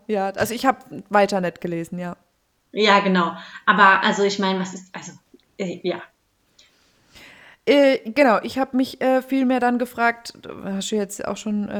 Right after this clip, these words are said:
Speaker 1: angedeutet, w-, w-, warum? Also ich glaub, die Szene ist schon so ein bisschen dazu da, um zu zeigen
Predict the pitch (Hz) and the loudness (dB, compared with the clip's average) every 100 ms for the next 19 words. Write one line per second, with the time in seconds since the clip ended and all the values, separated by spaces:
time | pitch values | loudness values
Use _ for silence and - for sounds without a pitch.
0 | 202 - 202 208 202 202 208 196 202 202 | -6 -6 -8 -8 -8 -10 -12 -12 -10 -8
1 | 208 - - - 202 202 202 180 202 185 | -10 -12 -16 -20 -6 -2 -2 6 6 6
2 | 165 - - 202 185 170 - - - - | 0 -10 -6 -2 0 -2 -4 -14 -18 -14
3 | - - - 208 226 233 - - 214 - | -14 -10 0 6 8 6 -4 -6 -4 -2
4 | 233 214 202 - 220 226 214 190 214 - | -2 0 -2 0 0 0 0 -2 -2 0
5 | 233 220 214 214 208 208 202 202 202 - | 0 0 -2 0 2 2 0 -4 -8 -4
6 | 202 196 190 190 190 190 | 0 2 2 -2 -4 -6